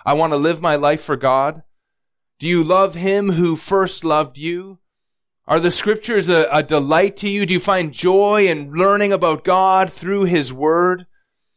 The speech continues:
And do you love the people of God? Do you joyfully obey God's commandments and, and seek to walk as Jesus walked?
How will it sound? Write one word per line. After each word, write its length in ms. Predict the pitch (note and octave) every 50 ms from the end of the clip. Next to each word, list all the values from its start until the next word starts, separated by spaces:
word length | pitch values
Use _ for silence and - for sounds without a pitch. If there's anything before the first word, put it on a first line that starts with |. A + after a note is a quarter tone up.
| _ -
And 160 | - C#3+ D3+
do 80 | C3 F3
you 280 | G3+ G#3 G#3 G3+ F3+
love 500 | D3+ C#3 D3 E3 F3 F#3 F#3+ G3 E3+ D#3+
the 100 | D#3 D#3
people 440 | C#3+ - - F3+ F3+ F3+ - F3+ F3
of 100 | E3+ D#3+
God? 480 | - D#3+ D#3 D3+ D#3 D#3+ F3 F#3 E3+ D#3 - _ _ _ _ _ _ _ _ _ _ _ _ _ _ _ _ _
Do 80 | - G3
you 100 | A3 G#3+
joyfully 840 | E3+ B2+ - F#3 F#3+ G3 G#3 G#3+ G#3+ G#3+ - A3 A3 A3 A3 G#3 G3
obey 560 | E3+ D#3 D#3 - - F3+ F#3 G3 G3+ G3+ G3
God's 320 | D#3+ F#3 E3+ E3 D#3 D#3 -
commandments 720 | - D#3+ C3+ C#3 D3+ D#3+ F3 F3+ F3+ F3+ F3+ F3+ - -
and, 180 | D3 C3 C#3 C#3
and 200 | C3+ C#3+ C#3+ C3
seek 320 | - - - G#3+ G#3+ - -
to 160 | - E3+ D3+
walk 400 | B2+ B2+ D#3 D#3 F3 F#3 - -
as 160 | E3 C#3+ -
Jesus 480 | - - D3+ E3+ E3+ D3 D#3 D3 - -
walked? 460 | C3+ B2+ C3 C#3 D#3 D#3+ - _ _